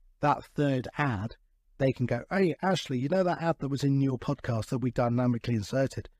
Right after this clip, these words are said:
Did anyone listen to it?" "Oh, yeah, you know what, Sam? There you go. Eighty percent of my customer base listened to over ninety percent of my podcast.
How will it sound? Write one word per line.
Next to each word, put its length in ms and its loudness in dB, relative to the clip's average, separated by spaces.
Did 120 -2
anyone 280 2
listen 240 -2
to 100 -10
it?" 100 -16
"Oh, 140 2
yeah, 200 4
you 160 0
know 180 0
what, 260 0
Sam? 320 -2
There 200 2
you 180 4
go. 300 -2
Eighty 300 2
percent 420 0
of 60 -8
my 160 0
customer 480 0
base 400 -2
listened 340 -2
to 180 -4
over 220 0
ninety 340 0
percent 380 -2
of 60 0
my 100 0
podcast. 640 -4